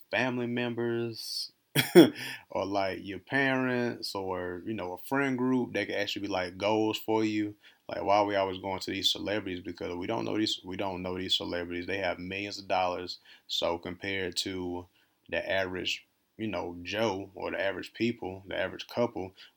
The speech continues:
we don't know what they going through. Like, they got a lot of money. They can kinda do whatever they want to. They feel like going on ten vacations to make each other happy or, you know, fly somebody out, do this, do that. They can do that, but that's not possible for, you know,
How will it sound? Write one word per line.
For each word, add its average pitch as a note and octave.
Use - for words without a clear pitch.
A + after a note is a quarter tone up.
we A2
don't G2+
know F#2
what F2
they F#2
going F#2
through. F2
Like, E2+
they G#2
got F2
a -
lot F#2
of G2
money. G2
They G2
can G2
kinda F2+
do F#2
whatever F2+
they F#2
want F#2+
to. -
They F#2+
feel G2
like F#2
going F#2+
on F2+
ten A2
vacations G2
to F#2
make G2
each F#2+
other G2
happy G2
or, F2+
you G#2
know, F2
fly G2
somebody G2
out, F#2
do G2
this, G2
do G2
that. G2
They G2
can F2
do G#2
that, E2+
but E2
that's F#2
not G#2
possible F#2
for, F2
you G#2
know, F2